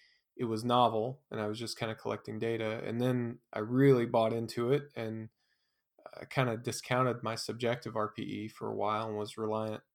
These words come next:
entirely on velocity. And then I started to realize that there was some aspect of R P E that velocity didn't seem to account for. The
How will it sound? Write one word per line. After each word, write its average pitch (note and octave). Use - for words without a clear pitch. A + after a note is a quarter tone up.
entirely A2+
on G#2+
velocity. A2
And C3+
then F3
I C3
started D3
to B2+
realize B2
that A2+
there C3
was B2
some E3+
aspect C3+
of B2
R A2+
P A2+
E A2+
that G#2
velocity A2
didn't B2+
seem A2
to G2+
account -
for. -
The A#2+